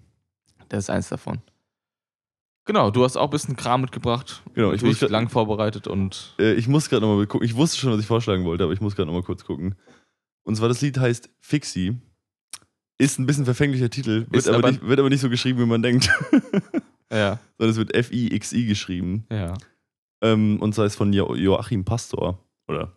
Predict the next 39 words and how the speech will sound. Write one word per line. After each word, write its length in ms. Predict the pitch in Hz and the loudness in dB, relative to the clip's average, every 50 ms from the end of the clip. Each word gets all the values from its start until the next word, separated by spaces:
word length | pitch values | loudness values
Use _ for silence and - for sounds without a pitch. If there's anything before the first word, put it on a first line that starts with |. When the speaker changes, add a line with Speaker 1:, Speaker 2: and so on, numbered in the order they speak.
| _ _ _ | _ _ _
Speaker 2:
keine 160 | - 80 78 85 | -8 -6 -4 -4
Ahnung, 100 | 85 85 | -4 -4
wie 60 | 87 | -4
man, 120 | 82 82 85 - | -4 -6 -6 -8
ob 100 | - 90 | -8 -6
man 80 | 98 95 | -4 -4
den 120 | 92 87 | -4 -4
vielleicht 220 | - - 87 95 - | -4 -4 -4 -4 -2
anders 180 | - 101 98 | -4 -4 -2
ausspricht, 440 | - 104 107 - - 117 113 - - | -2 -4 -4 -4 -4 -6 -6 -4 -2
aber 340 | 82 87 87 87 92 101 - - _ _ _ _ _ _ _ _ _ _ _ - | -2 0 0 0 0 -2 -4 -8 _ _ _ _ _ _ _ _ _ _ _ -10
ist 100 | 180 - | -6 -4
so 60 | 208 | -2
ein 80 | 180 | -2
bisschen 380 | 180 180 - - 180 175 170 156 | -2 -2 -2 -2 -2 -2 -2 -2
so 100 | 151 151 | -4 -4
Tech 180 | - - 160 - - | -2 -2 -4 -2 0
House, 260 | 151 147 143 143 - | 0 0 0 0 -2
so 60 | - 139 | -4 -4
ein 60 | 131 | -4
bisschen, 640 | 135 - - 139 139 139 117 139 147 147 143 143 | -4 -4 -2 -4 -4 -2 -4 -4 -4 -6 -6 -8
ein 40 | 143 | -8
bisschen 280 | 143 - 127 - - 107 | -8 -10 -10 -10 -4 -2
ganz 240 | 123 123 - 123 | -2 -2 0 -2
Speaker 1:
Ja. 40 | 113 | -4
Speaker 2:
entspannt, 480 | 107 104 - - - 113 120 127 127 113 | -4 -6 -6 -4 -4 -2 -2 -2 -2 -4
so 60 | 113 | -4
ein 20 | |
bisschen 160 | 104 107 95 95 | -6 -4 -4 -4
auf 120 | 104 - | -4 0
Sommer 240 | - 117 123 127 120 | 0 0 2 2 2
angelehnt. 600 | 98 101 107 107 107 104 104 101 101 107 104 - _ _ _ _ _ _ _ _ _ _ _ _ _ _ _ - | 0 0 -2 -2 0 0 0 2 0 0 -2 -4 _ _ _ _ _ _ _ _ _ _ _ _ _ _ _ 0
Ähm, 360 | 107 104 101 98 98 101 98 - - | 2 2 2 2 0 -2 -4 -6 -4
genau, 140 | 101 98 | -2 0
also 120 | 92 101 104 | 2 2 2
wenn, 180 | 110 110 107 | 0 2 2
wenn 80 | 107 107 | 2 2
man 120 | 104 104 104 | 2 2 2
so, 320 | 98 101 101 98 98 95 | 2 2 2 2 2 -2